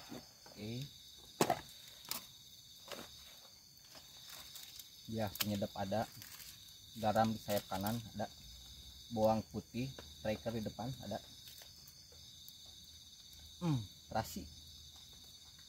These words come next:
Cabai rawit juga ada nih. Kebasahan karena kehujanan ya.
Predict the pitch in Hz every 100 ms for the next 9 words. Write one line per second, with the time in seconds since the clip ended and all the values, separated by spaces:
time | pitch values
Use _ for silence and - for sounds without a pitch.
0 | - - - - - - - - - -
1 | - - - - - 107 113 110 123 131
2 | 110 101 110 131 127 - - - - -
3 | 120 117 - 101 123 135 123 - 110 101
4 | 104 107 135 143